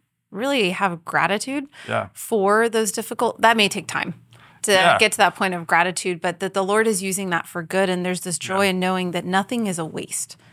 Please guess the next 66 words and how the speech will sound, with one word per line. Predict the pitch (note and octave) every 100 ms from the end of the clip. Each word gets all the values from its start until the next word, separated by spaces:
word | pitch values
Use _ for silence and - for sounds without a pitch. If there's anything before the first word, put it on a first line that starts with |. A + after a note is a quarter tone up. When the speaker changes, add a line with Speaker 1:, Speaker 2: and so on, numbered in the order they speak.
| -
Speaker 2:
Right. | A2+ G#2
Speaker 1:
Even | G#3 G3+ G3+
the | E3+
hard | - F#3 F3 - -
is | -
Speaker 2:
Right. | A3+
Speaker 1:
not | A#3 -
wasted | F#3 A3 - - -
'cause | F#3+
the | -
Speaker 2:
Right. |
Speaker 1:
Lord's | G3+ F#3+ F#3+
using | F#3+ F#3
it | E3+
for | - F3 E3+ -
our | -
good. | E3 A#2
Speaker 2:
Yeah. | G2+ F#2+ - _ _ _ _ _ _ - -
Yeah. | C#3
What's | C#3 -
the | D#3+
quote | E3
we | E3
say | D3+ E3+
a | D#3+
lot? | E3 D#3+ - -
Uh, | B2 B2 A#2 A2+ A2 G#2 -
"Thankfulness | - C3 C3 C3 B2+ A#2+
is | A#2+ A2
the," | A#2 A2 G#2+ _ _ _ - - -
oh |
man. | G#2 G2 G2 - _ B3
Speaker 1:
Oh, | G#3+ D#3
"Thankfulness | - G#3+ G#3 - G#3 G3 -
is | F3
the | F3+
language | F3 F3+ F#3
of | F3
our | E3+
faith." | - G3
Speaker 2:
Yeah. | G3+ G#2+ -
So | - C3+
it's, | C3
Speaker 1:
Or | G3
Speaker 2:
yeah, | D3+ G#2
I |
did. | B2 C3
Speaker 1:
thanksgiving. | F3 F3 _
Speaker 2:
Yeah, | E3 D#3+
it's | A2
good. | - D3+ B2+
Yeah. | C#3
So | - C3+
even | C#3 C#3+
in | C#3
the | B2
hard | C3+ -
circumstance, | C3+ D3+ B2 C3 C#3+ A#2+
even | A#2
if | B2
it's | A#2+ -
the |
Lord | C3 A#2
disciplining | C3 C3 A#2 G#2+ G#2
me, | G#2
I, | G#2+